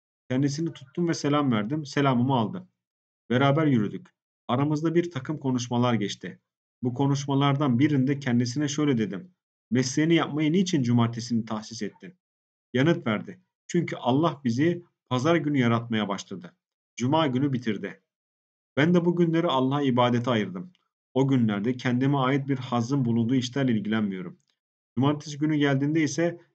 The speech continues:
nefsime ait işi yapıyorum. Diğer günlerde gerek duyduğum kazancı bugün de kazanmaya başladım." Bütün haftalar, bütün haftalar böyle geçer. Çünkü Allah cumartesi günü yaratılan şeye bakar.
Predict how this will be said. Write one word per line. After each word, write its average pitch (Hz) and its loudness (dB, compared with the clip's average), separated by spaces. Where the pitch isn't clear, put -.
nefsime 131 -2
ait 156 0
işi 127 -4
yapıyorum. 101 -6
Diğer 143 6
günlerde 117 2
gerek 135 2
duyduğum 127 2
kazancı 127 -2
bugün 139 0
de 143 -2
kazanmaya 113 0
başladım." 95 -8
Bütün 123 -2
haftalar, 160 -2
bütün 127 -2
haftalar 139 0
böyle 127 4
geçer. 95 -6
Çünkü 180 -2
Allah 151 2
cumartesi 165 0
günü 127 0
yaratılan 117 -2
şeye 127 2
bakar. 104 -6